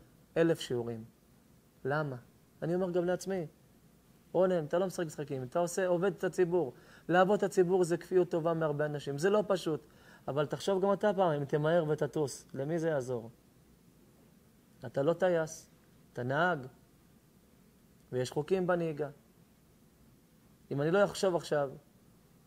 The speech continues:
החשבון שלי יהיה כבד מאוד, של כל אחד פה. אתה עושה משהו, תפעיל את המחשבה. יש לי חבר קבלן שיפוצים.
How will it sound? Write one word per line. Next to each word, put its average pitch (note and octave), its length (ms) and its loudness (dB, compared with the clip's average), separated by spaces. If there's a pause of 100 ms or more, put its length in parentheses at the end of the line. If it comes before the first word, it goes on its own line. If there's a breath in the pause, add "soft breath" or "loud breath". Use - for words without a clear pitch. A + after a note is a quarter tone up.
(160)
החשבון C#3 380 -2
שלי E3+ 160 -4
יהיה E3+ 80 0
כבד E3 300 0
מאוד, D#3 280 -6 (720)
של - 180 -10
כל G3+ 200 -2
אחד F#3+ 280 -6
פה. C3 140 -12 (2500)
אתה C#3 80 -4
עושה B2+ 260 -2
משהו, F#3 400 -2 (760)
תפעיל - 280 -8
את E3+ 80 -18
המחשבה. F3 580 -4 (3250)
יש - 120 -18
לי D#3 100 -4 (1160)
חבר D3 340 0
קבלן C#3+ 280 -2
שיפוצים. D#3 480 -8